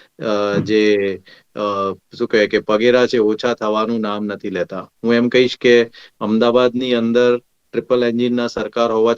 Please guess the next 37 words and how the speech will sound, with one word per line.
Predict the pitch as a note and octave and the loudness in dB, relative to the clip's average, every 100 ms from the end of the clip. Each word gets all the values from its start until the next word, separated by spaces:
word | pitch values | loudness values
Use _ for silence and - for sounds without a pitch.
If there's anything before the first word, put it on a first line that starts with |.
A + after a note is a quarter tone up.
| A2 | -2
છતાં | - A2+ | -4 -2
બી | A#2 | -2
ગેરકાયદેસર | A2 A2+ A2+ A2+ A2 A2 A2 A#2 A2 | -2 -2 0 0 0 -2 -2 -4 -2
બાંધકામ | G#2+ G2+ G#2 G2+ A2 G2 - _ _ - | -2 -4 -6 -4 -4 -4 -10 _ _ -4
આવા | G2+ A#2 | 0 2
લોકો | A#2 A#2 A#2+ | 2 2 0
કરી | A2+ A2 | 0 0
લે | A#2 A#2 | 2 2
છે, | A2+ A#2 | 2 -2
તો | A#2 | -2
એની | G#2+ A#2 | -2 -4
પાછળના | A2+ G#2 A#2 A#2 A#2 A2+ | -4 -4 -4 -4 -2 -4
જવાબદારી | G#2 G#2 A2 A2+ A2+ | -2 -2 -2 -2 -4
બી | A2+ A#2 | -4 -8
કોના | - G#2+ A2+ | -6 -6 -4
છે | A2 A2+ | -2 -2
એ | G#2 | 0
બી | A#2 A#2 - _ - | -2 -4 -12 _ -6
મારે | G#2+ A2+ | 0 0
ભારતીય | G#2 G2+ A#2 | 0 -2 0
જનતા | A2 G#2+ A2 A2+ | 0 -2 -2 -2
પાર્ટીના | A2+ A2 A2+ A2+ | 0 -2 -2 -4
મિત્રથી | A2 G#2 - A2+ A2+ | -4 -6 -4 -2 -2
જાણવું | G2+ G2 G2 G#2+ | -2 -4 -2 -4
છે. | G2+ E2+ - _ _ | -4 -8 -10 _ _
કોઈ | - B2+ B2+ | 0 2 2
ગુનો | A2+ A2+ B2+ C3+ | 0 2 4 4
કરશે, | A#2+ A2 C3+ | 2 2 4
એ | A2+ A2 B2 | 4 4 0
ગુનો | G#2 G#2+ B2+ | 0 0 0
કર્યા | B2+ B2+ B2 B2 | 2 2 2 0
પછી | A#2 A2 B2+ A2 - _ _ | -2 -4 -4 -4 -6 _ _
એને | A2+ A#2 B2+ | -4 -2 -2
અનધિકૃત | C3 B2 C3 A#2 B2 B2+ C3 B2+ | -2 -4 -2 -2 -4 -2 -2 0
બાંધકામ | A2+ G#2+ G#2+ B2+ B2 | -2 -2 -2 -2 -2
કર્યું | B2 A#2 B2+ | 0 0 -2
છે, | A#2 A#2 | 0 0